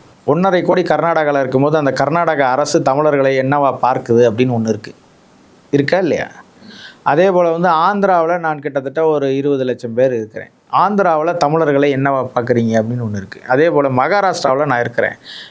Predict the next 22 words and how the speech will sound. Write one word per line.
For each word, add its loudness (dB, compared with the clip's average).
அங்க 0
ஒரு 4
முப்பது 0
லட்சம் 0
பேர் 4
இருக்கிறேன். -4
அங்க 0
மகாராஷ்டிரா 2
அரசு 2
என்னை 2
எந்த 2
பட்டியல்ல 2
வைத்திருக்கு, 2
எனக்கு 2
இது 4
வரைக்கும் 2
கல்வியிலையும் 2
வேலை 2
வாய்ப்புல 2
என்ன -2
முன்னுரிமை 2
கொடுத்துருக்குது? 0